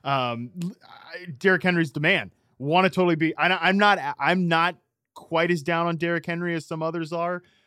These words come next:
but I do think that the Titans, like we said at the top, are a house of cards. And if anything happens to Derrick Henry,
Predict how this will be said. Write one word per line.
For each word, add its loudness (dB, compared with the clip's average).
but 0
I 4
do -2
think -4
that -4
the -8
Titans, -4
like -8
we -8
said -8
at -12
the -20
top, -6
are -4
a -4
house -2
of -12
cards. -8
And -8
if 0
anything -4
happens -6
to -10
Derrick -8
Henry, -10